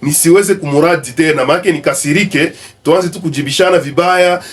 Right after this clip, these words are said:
watu wa-, waone kwamba hakuna tena faida katika hizi radu tunazozifanya. Eh, wasiyafate tena, wasiyafuatilie, wasiyasikilize, waone kwamba ni matusi tu ndio anakuwa ndani yake.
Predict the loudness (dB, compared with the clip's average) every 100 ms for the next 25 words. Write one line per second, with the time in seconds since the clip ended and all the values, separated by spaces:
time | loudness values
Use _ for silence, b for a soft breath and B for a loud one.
0 | B 0 0 2 2 4 2 2 2 2
1 | 2 2 2 2 2 0 -2 2 2 0
2 | 0 0 2 0 0 0 0 2 0 0
3 | -2 -2 -2 -2 -6 -2 0 0 0 -2
4 | B B B B -2 0 2 2 0 0
5 | 0 0 0 -2 -2 0 2 2 2 2
6 | 2 0 -2 -2 -4 0 2 2 -2 -6
7 | -4 -2 2 2 2 2 0 0 0 -2
8 | -2 -6 -6 -4 -2 -2 0 -2 -2 -2
9 | -2 0 -2